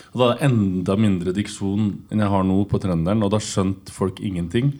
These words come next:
Så da konverterte jeg over på liksom østlandsk i stedet for å Liv Ullmannske til meg, en slags fintrønder.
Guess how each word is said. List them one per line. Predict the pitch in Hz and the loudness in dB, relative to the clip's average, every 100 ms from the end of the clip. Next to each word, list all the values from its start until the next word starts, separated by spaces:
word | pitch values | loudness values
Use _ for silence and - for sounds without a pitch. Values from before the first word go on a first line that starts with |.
| - - - - | -10 -20 -20 -20
Så | - | -4
da | 104 | -4
konverterte | 104 104 101 - 85 - - | 0 -2 -2 -2 -6 -6 -6
jeg | 92 | -4
over | 80 76 73 | -4 -6 -8
på | 85 | -10
liksom | 85 85 | -10 -8
østlandsk | - - - 82 80 80 - | -8 -10 -12 -8 -8 -10 -12
i | |
stedet | - 82 78 | -8 -6 -6
for | 87 | -6
å | 82 85 82 - - - _ - | -6 -6 -8 -16 -20 -20 _ -8
Liv | 90 90 | -6 -4
Ullmannske | 76 87 80 71 69 - - 82 82 | -4 -4 -6 -8 -10 -14 -10 -12 -10
til | - 80 | -10 -8
meg, | 85 87 - - - _ _ 110 - | -6 -8 -12 -16 -20 _ _ -14 -8
en | 95 | -8
slags | - - - - - - | -6 -8 -6 -10 -10 -4
fintrønder. | 104 87 82 87 131 | -4 -2 -4 -4 -4